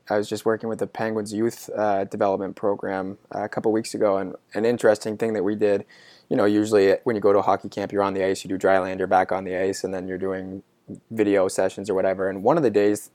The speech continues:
we actually blocked off just to sit down and talk with the coaches. And all it was, was a,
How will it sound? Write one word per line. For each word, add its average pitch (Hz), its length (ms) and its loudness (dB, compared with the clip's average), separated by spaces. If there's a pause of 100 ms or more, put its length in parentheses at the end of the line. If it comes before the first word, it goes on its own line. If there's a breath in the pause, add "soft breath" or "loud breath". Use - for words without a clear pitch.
we 104 160 2
actually 104 460 2 (420)
blocked 110 340 6
off 107 320 6
just 117 280 0
to 107 60 -6
sit - 240 -2
down 107 220 2
and 92 100 -10
talk 107 300 0
with 101 100 -8
the 101 80 -6
coaches. 101 460 -2
And 101 180 -4
all 107 180 6
it 78 80 -2
was, 104 280 4
was 98 220 -2
a, 90 220 -2